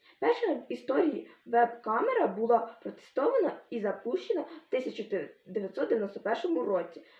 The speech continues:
в комп'ютерній лабораторії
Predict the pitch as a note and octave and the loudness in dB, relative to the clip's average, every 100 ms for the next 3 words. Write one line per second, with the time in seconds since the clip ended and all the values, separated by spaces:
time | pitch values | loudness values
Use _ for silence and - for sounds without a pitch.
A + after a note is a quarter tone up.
0 | _ G#3+ E4 C#5 - D4+ A#3+ A#3+ A3+ A3+ | _ 6 8 8 4 2 2 -2 -4 -2
1 | F#3 F3+ F#3+ F#3+ - _ _ _ _ _ | -4 -4 -8 -12 -14 _ _ _ _ _
2 | _ _ _ - A#3 A3 B3 C#4 A3+ - | _ _ _ 0 4 4 4 4 2 0
3 | C#4 F#3+ F3+ | 2 2 0